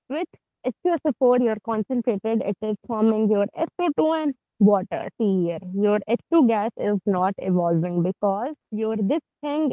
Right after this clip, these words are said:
is itself a electron acceptor and it will never supply your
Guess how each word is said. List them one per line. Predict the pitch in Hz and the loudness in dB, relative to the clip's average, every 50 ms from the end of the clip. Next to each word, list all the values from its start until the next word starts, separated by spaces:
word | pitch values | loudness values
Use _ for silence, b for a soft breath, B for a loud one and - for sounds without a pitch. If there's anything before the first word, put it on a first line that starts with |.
| - | -2
is | - - 214 190 - | -2 -2 -2 -2 -2
itself | - 208 196 - _ _ _ 254 240 240 240 240 247 - _ _ - | -2 -4 -4 -4 _ _ _ 0 2 4 4 4 4 4 _ _ -4
a | - 196 196 185 - - | -2 0 0 0 0 2
electron | 196 196 190 - _ - 202 196 196 185 - | 2 0 0 -2 _ -4 -4 -4 -2 -4 -6
acceptor | - - - _ _ 269 277 247 - - 262 262 262 254 - | -10 -14 -18 _ _ -8 -8 -8 -6 -4 -4 -2 -2 -4 -4
and | - 254 277 311 330 302 - - | -6 -6 -2 0 2 2 0 2
it | - 214 208 - | 0 -2 0 4
will | 214 202 208 214 220 214 208 196 | 4 6 6 6 6 4 2 0
never | - 196 196 202 202 202 202 208 202 202 202 226 240 240 220 - _ _ - | 0 0 0 0 0 2 4 6 6 8 8 6 4 2 0 -4 _ _ -4
supply | 202 - - - 202 190 185 185 | -4 0 2 2 2 2 2 0
your | 180 185 185 185 | 0 2 2 2